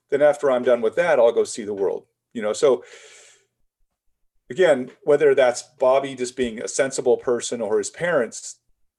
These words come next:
or somebody saying him, to him, "Look, carry on, you're doing great, surf as much as you can, surf before work, after work,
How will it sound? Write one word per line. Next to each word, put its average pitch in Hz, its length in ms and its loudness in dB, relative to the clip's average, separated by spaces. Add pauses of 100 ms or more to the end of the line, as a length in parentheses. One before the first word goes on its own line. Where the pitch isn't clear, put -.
or 107 80 -12
somebody 127 500 -2
saying 107 440 -6
him, 101 280 -10 (100)
to 104 120 -8
him, 98 380 -10 (500)
"Look, 135 220 0 (1400)
carry 160 340 2
on, 143 520 0
you're 113 140 -14
doing 127 280 -4
great, 120 440 0
surf - 460 -6 (320)
as 117 100 -16
much 123 200 -6
as 113 100 -20
you 113 60 -20
can, 127 260 -8
surf 120 260 -8
before 113 540 -4 (300)
work, 110 280 -8
after 104 300 -8
work, 98 260 -10